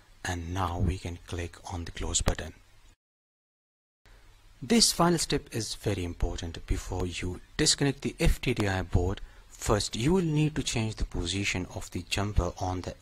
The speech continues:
S T M thirty-two, otherwise you will lose all the settings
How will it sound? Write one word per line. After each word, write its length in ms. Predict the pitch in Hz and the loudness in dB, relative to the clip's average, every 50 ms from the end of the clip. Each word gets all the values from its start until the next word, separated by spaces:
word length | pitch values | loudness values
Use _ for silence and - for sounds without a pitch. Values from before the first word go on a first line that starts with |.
| - 151 143 | -2 0 0
S 60 | - | 2
T 120 | - 127 | 2 0
M 120 | 127 123 123 | -2 -2 -4
thirty-two, 560 | - - - 107 98 - - - 87 87 - - - - - - - - - - | -4 -2 0 0 0 0 -2 -4 -4 -4 -6 -10 -16 -20 -20 -20 -20 -4 2 4
otherwise 540 | 175 170 165 123 127 113 113 110 - - | 6 6 6 6 4 2 2 2 0 -2
you 80 | 107 98 | 0 0
will 200 | 98 92 92 90 87 90 87 87 | -2 -2 -2 -2 -2 0 0 0
lose 220 | 87 90 - - | 0 0 -2 -2
all 200 | - - 92 90 | -4 -4 -4 -4
the 160 | 87 90 - - | -4 -2 -2 0
settings 420 | - 123 117 - 98 101 104 - | 0 0 0 0 0 -2 -2 -4